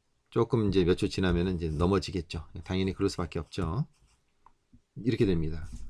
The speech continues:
만약에 센코 같은 종류, 이건 굉장히 두껍습니다만은 이거보다 약간 얇은 센코들 여기다 쓰고 여기가 찢어지잖아요.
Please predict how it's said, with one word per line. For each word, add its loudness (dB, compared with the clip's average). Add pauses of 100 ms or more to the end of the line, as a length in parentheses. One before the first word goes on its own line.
(480)
만약에 6
센코 8
같은 6
종류, 2
이건 2
굉장히 6
두껍습니다만은 4
이거보다 -2
약간 0
얇은 2
센코들 2 (800)
여기다 6
쓰고 8
여기가 6 (1000)
찢어지잖아요. 4